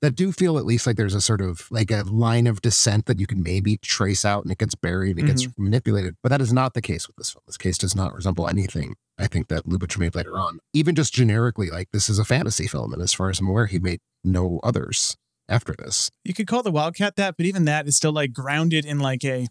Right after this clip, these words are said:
Speaker 2: I mean, it's a very fantastical, but it's still, like, a Middle European kingdom. It's kind of of a lineage with Oyster Princess and The Merry Widow in that way.
Speaker 1: Sure.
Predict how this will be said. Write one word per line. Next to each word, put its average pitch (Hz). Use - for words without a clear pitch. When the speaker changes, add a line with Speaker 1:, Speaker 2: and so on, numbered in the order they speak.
Speaker 2:
I 170
mean, 151
it's 131
a 135
very 147
fantastical, 143
but 131
it's 135
still, 165
like, 147
a 135
Middle 160
European 147
kingdom. 180
It's 156
kind 165
of 143
of 151
a 156
lineage 151
with 135
Oyster 143
Princess 143
and 131
The 131
Merry 131
Widow 131
in 120
that 135
way. 135
Speaker 1:
Sure. -